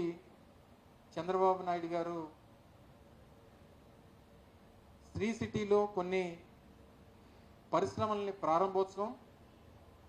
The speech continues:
కొన్నింటికి శంకుస్థాపన కార్యక్రమాలు చేసినటువంటి సందర్భాన్ని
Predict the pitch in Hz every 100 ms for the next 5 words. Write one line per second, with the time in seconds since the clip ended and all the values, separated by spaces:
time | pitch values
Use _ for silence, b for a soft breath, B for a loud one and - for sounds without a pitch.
0 | - - - - - - - - - 202
1 | 208 214 - 196 190 196 - 185 185 185
2 | 175 160 - - - - - - 180 185
3 | 185 180 170 170 165 175 - 160 151 -
4 | 156 175 170 160 156